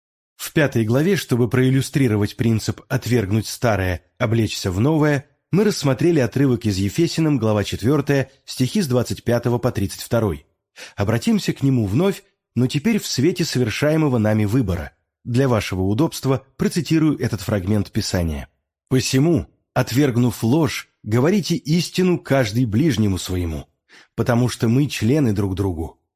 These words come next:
Гневаясь, не согрешайте. Солнце да не зайдет во гневе вашем. И не давайте места дьяволу. Кто крал,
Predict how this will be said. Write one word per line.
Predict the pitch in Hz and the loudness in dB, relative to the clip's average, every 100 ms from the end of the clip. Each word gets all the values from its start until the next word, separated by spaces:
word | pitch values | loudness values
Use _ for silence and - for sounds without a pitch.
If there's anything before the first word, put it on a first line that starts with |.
| _ - - | _ -20 -8
Гневаясь, | 101 120 123 131 131 - | -2 2 2 2 0 0
не | 131 | -2
согрешайте. | 143 131 139 165 117 87 78 - _ _ _ _ | 0 0 0 0 -2 -2 -8 -12 _ _ _ _
Солнце | - - 165 175 - 160 | -10 -2 2 2 0 0
да | 151 | 2
не | 160 | 2
зайдет | 139 160 143 156 147 | 4 2 2 2 2
во | 104 139 | 0 0
гневе | 113 131 107 | 2 2 2
вашем. | 95 92 - 73 - _ _ _ _ | 0 -2 -6 -10 -14 _ _ _ _
И | 139 | 0
не | 139 | 2
давайте | 131 127 139 135 - | 4 2 2 0 2
места | 120 120 113 - | 2 2 0 -2
дьяволу. | 107 104 117 87 82 80 _ _ _ | 0 2 2 0 -6 -12 _ _ _
Кто | - 139 | -4 -2
крал, | - 113 123 117 | 0 0 0 -2